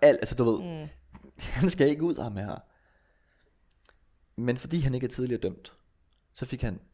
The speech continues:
Speaker 1: syv års fængsel.
Speaker 2: Og så er han
Speaker 1: Og
Speaker 2: ude efter, hvad, fire år,
Speaker 1: Nej,
Speaker 2: eller hvad
Speaker 1: han
Speaker 2: fanden
Speaker 1: fik
Speaker 2: er
Speaker 1: så
Speaker 2: det?
Speaker 1: ikke nogen prøveløsladelse, som ligesom
Speaker 2: Okay.
Speaker 1: var sådan en,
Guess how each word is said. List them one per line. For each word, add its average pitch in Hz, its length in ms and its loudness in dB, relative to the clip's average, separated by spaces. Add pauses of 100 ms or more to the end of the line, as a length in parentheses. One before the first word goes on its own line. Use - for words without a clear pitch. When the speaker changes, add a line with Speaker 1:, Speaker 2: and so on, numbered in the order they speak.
(180)
Speaker 1:
syv - 320 -8
års - 160 -8
fængsel. - 280 -18 (1400)
Speaker 2:
Og - 100 -12
så - 120 -6
er 170 40 -4
han 170 100 0
Speaker 1:
Og 160 80 -2
Speaker 2:
ude 170 180 -2
efter, - 220 -6
hvad, 160 220 -4
fire 180 300 -8
år, 165 240 -10
Speaker 1:
Nej, 98 120 0
Speaker 2:
eller 160 120 -2
hvad 160 80 -6
Speaker 1:
han 113 100 -2
Speaker 2:
fanden 170 100 -4
Speaker 1:
fik 131 80 -4
Speaker 2:
er - 40 -8
Speaker 1:
så 139 60 0
Speaker 2:
det? 113 60 6
Speaker 1:
ikke 113 120 -2
nogen 107 120 -8
prøveløsladelse, - 600 -6
som 95 180 -8
ligesom 95 180 -4
Speaker 2:
Okay. - 80 0
Speaker 1:
var 85 60 2
sådan 87 220 -6
en, 85 200 -12